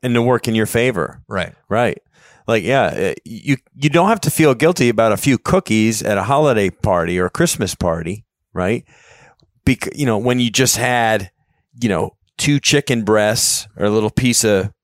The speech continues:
Speaker 1: filet, you know, or some seafood,
Speaker 2: Right.
Speaker 1: and then you had some, maybe some avocado and you had a salad and stuff.
Speaker 2: Right.
Speaker 1: And then you,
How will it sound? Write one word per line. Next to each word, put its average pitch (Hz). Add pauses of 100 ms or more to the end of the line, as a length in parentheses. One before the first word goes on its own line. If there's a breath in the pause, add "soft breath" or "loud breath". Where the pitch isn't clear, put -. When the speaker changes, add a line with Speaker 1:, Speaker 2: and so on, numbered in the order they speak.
(160)
Speaker 1:
filet, 113 (580)
you 101
know, 98
or 110
some 110
seafood, 107 (240)
Speaker 2:
Right. 127
Speaker 1:
and 104
then 117
you 113
had 113
some, 113
maybe 110
some 113
avocado 113
and 104
you 101
had 101
a 95
salad 123
and 90
stuff. 85 (260)
Speaker 2:
Right. 110
Speaker 1:
And 123
then 123
you, 120